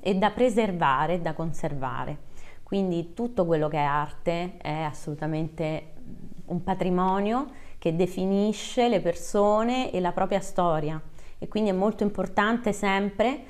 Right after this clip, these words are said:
anche quando ci sono dei patrimoni storici legati a un periodo storico magari difficile,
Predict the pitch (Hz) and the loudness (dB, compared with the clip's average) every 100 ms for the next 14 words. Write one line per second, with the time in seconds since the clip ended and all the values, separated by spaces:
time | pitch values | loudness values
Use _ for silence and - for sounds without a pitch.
0 | - - - 175 190 190 175 175 175 185 | -14 -12 -4 -2 -2 0 0 2 0 0
1 | 175 175 175 170 165 160 160 170 165 180 | -4 -2 -2 -2 0 0 0 -2 0 0
2 | 180 180 175 - 180 175 170 - 170 160 | 2 0 -2 2 4 4 0 -2 0 2
3 | 175 175 170 165 165 175 175 170 - 175 | 2 2 -2 -4 0 0 0 -4 0 2
4 | 170 175 165 165 170 170 165 165 - 214 | 2 0 -2 -2 -2 0 -2 -2 -2 0
5 | 185 180 175 175 226 | 0 0 2 2 2